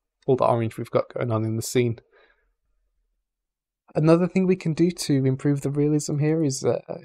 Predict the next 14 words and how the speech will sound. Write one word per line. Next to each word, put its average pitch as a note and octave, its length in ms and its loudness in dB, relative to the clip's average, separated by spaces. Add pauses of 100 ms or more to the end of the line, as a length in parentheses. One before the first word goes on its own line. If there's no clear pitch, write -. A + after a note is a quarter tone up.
(140)
enable D#3 380 2
depth - 320 2
of - 100 -12
field E3 240 0
on D#3 120 2
our C#3+ 100 4
camera. F3 340 -2 (640)
Because D#3 440 2
what B2+ 160 4
we're B2+ 100 2
rendering A#2+ 380 -2
is C3 120 -8
so - 140 -8
small, B2 420 -2